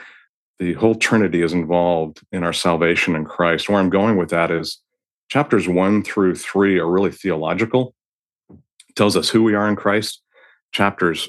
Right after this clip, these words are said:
five through six tell us how to act like it. Excuse me, four through six tell us how to act like it. So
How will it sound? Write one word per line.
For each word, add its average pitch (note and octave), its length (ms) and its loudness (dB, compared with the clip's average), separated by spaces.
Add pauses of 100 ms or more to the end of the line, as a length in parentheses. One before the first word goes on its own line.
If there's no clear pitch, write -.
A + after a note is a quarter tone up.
five G2+ 280 0
through F2+ 200 -4
six F#2+ 400 0
tell F2+ 180 -2
us E2+ 120 -2
how F2+ 100 0
to E2+ 160 -2
act F2 180 -2
like E2+ 200 -4
it. - 140 -6 (180)
Excuse F2+ 320 0
me, D#2 80 -4
four F2 200 0
through E2+ 180 -6
six - 300 -4
tell - 160 -2
us - 100 -4
how E2 120 -2
to - 100 -2
act F2+ 200 -6
like F2 180 -4
it. - 140 0
So F2+ 320 0